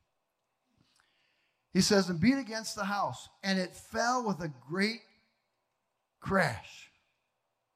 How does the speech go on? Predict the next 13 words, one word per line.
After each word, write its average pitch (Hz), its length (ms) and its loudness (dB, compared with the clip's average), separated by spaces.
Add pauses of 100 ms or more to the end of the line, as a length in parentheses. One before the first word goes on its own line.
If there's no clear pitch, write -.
(1160)
How 160 80 -6
many 190 140 -2
have 160 100 -4
ever 160 200 -8
crashed 185 460 -10
before? 120 360 -18 (840)
John 208 420 2
fourteen, 202 600 -8
verse 175 240 -8
six 220 280 -10
says, 151 340 -8
Jesus 185 480 -6
says, 131 420 -10